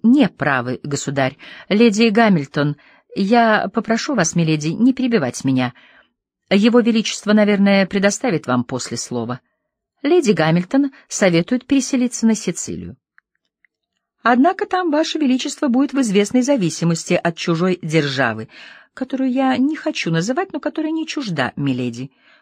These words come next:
Кроме того, Сицилия в государственном отношении совершенно самостоятельна. Она находится с Неаполем лишь в простой унии, объединяясь лишь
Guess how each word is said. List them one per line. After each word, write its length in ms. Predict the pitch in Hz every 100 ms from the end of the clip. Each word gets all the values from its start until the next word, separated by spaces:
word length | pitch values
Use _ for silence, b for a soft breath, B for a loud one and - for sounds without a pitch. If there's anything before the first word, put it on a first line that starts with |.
| b -
Кроме 260 | 262 226
того, 340 | 220 208 208 -
Сицилия 640 | - 208 - 370 330 160
в 60 | 156
государственном 680 | 160 190 143 - - 131
отношении 540 | 139 - 160 - 160 185
совершенно 580 | - 262 - 175 135 123
самостоятельна. 920 | 135 135 - 139 135 135 147 151 160 B B B
Она 200 | 269 254
находится 460 | 240 240 233 220 220
с 100 | -
Неаполем 460 | 214 196 185 180
лишь 240 | 175 170 - b _
в 140 | -
простой 540 | 175 165 - 165 156 -
унии, 460 | 131 120 123 123 b b
объединяясь 840 | - 151 135 143 147 139 147 208 -
лишь 240 | 294 -